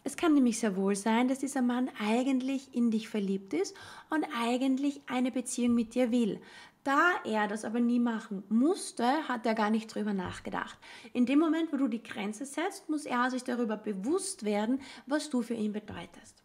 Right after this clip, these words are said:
Und dann baue eine Freundschaft mit ihm auf. Zieh das echt knallhart durch.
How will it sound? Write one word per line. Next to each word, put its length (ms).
Und 120
dann 220
baue 160
eine 220
Freundschaft 420
mit 140
ihm 80
auf. 280
Zieh 200
das 340
echt 280
knallhart 680
durch. 200